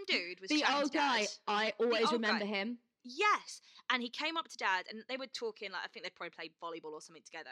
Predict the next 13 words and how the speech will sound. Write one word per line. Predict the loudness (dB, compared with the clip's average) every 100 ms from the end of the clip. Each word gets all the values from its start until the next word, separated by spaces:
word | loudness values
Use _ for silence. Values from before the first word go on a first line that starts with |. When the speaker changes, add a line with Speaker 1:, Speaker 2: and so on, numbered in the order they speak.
| -16
Speaker 1:
'cause | -18 -6
Dad | 0 0 0
talks | -8 -10 -10
to | -8 -10 -12 _ _ _ _ _ _
everyone. | -4 -4 -10 -16 -16 -18 _ _ _
Like, | -4
Speaker 2:
Everyone. | -2 -2
Speaker 1:
if |
you | -2
stand | 2 2 2
still | 0 -2 2
long | 2 0
enough, | -2 -4 -6